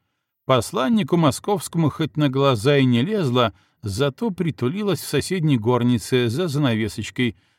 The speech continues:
внимательно все слушала, всматривалась. Красивый парень был царевич Яндыс, статный, русоволосый, с очами карими, глянет,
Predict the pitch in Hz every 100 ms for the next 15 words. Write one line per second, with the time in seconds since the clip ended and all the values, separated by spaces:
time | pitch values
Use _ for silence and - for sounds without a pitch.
0 | _ 110 110 117 110 262 160 135 127 104
1 | 104 - 107 117 117 - 151 160 135 -
2 | _ - 117 107 85 95 95 98 - -
3 | _ _ _ _ _ _ _ _ _ _
4 | _ _ - 120 139 131 - 262 233 190
5 | - 180 214 170 127 101 113 175 143 -
6 | 107 135 135 113 - 104 113 87 92 110
7 | - - - - - 131 98 - 151 151
8 | 127 113 107 110 92 87 92 151 - 143
9 | 135 - _ - - 131 110 - 180 156
10 | 127 - 127 147 139 135 123 - _ _
11 | 104 92 170 220 196 170 - -